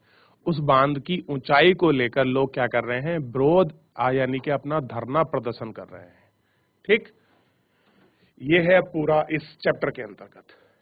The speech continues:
ठीक, आइए, तो हमने लक्ष्य के विषय में देखा कि एक के लिए जो आपका लक्ष्य है, क्या-क्या है, कैसे सुनिश्चितता है, इसके विषय में हम लोग अपने चैप्टर में एक लेक्चर में इसे गौर कर कर आपका हम पूरा अच्छे से आपका देख चुके हैं।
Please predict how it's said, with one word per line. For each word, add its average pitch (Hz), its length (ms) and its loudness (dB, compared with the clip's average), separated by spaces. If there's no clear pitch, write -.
ठीक, 214 200 4
आइए, 139 340 -2
तो 127 80 -10
हमने 156 520 -4
लक्ष्य 139 360 -8
के 156 100 -4
विषय 160 240 -4
में 151 100 -6
देखा 147 280 -2
कि 147 300 -10
एक 147 200 -6
के 170 120 -6
लिए 151 160 -4
जो 147 220 -2
आपका 131 260 -4
लक्ष्य 131 320 -6
है, 143 240 -2
क्या-क्या 143 460 0
है, 143 120 -2
कैसे 139 320 -4
सुनिश्चितता 147 600 -6
है, 139 120 -2
इसके 151 240 -10
विषय 139 240 -6
में 135 120 -4
हम 127 160 -6
लोग 131 160 -4
अपने 127 240 -8
चैप्टर 123 340 -6
में 131 220 -6
एक 156 160 -2
लेक्चर 135 340 -4
में 135 100 -8
इसे 131 160 -10
गौर 131 280 -6
कर 123 180 -8
कर 120 220 -8
आपका 123 640 -12
हम 120 140 -14
पूरा 127 280 -4
अच्छे 123 300 -10
से 117 140 -14
आपका 113 360 -10
देख 131 180 -2
चुके 143 260 -8
हैं। 147 300 -6